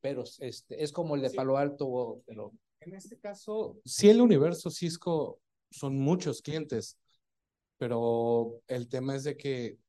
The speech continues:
Speaker 2: no todo es Cisco. Si no me puedo integrar con más tecnologías, de nada me sirve tener la mejor marca, si a lo mejor yo no voy a poder ver completamente lo que está pasando en mis servidores.
Speaker 1: Firewall, directorio activo,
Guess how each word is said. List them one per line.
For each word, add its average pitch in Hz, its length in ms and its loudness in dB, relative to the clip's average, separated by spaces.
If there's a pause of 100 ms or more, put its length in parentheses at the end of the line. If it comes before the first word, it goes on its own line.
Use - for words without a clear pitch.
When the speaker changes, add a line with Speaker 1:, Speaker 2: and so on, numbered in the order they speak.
(100)
Speaker 2:
no 117 320 -6
todo 117 240 -6
es 110 120 -10
Cisco. 120 500 -10 (420)
Si - 260 -10
no 135 180 -4
me 165 120 0
puedo 165 240 -4
integrar 131 540 -6 (240)
con 117 200 -6
más 135 180 -8
tecnologías, 143 840 -6
de 123 100 -6
nada 127 200 -6
me 123 140 -8
sirve 120 320 -8
tener 113 360 -8
la 117 140 -8
mejor 131 380 -8
marca, 151 440 -8 (440)
si 120 260 -4
a 110 80 0
lo 113 100 -4
mejor 113 240 -6
yo 120 100 -6
no 123 80 -6
voy 123 160 -4
a 117 60 -8
poder 117 360 -6
ver 117 260 -8 (400)
completamente 123 920 -8
lo 117 180 -8
que 117 100 -16
está - 240 -14
pasando 120 380 -12
en 117 100 -10
mis 101 160 -14
servidores. 117 320 -6
Speaker 1:
Firewall, 113 220 0
directorio 110 400 4
activo, 113 640 -4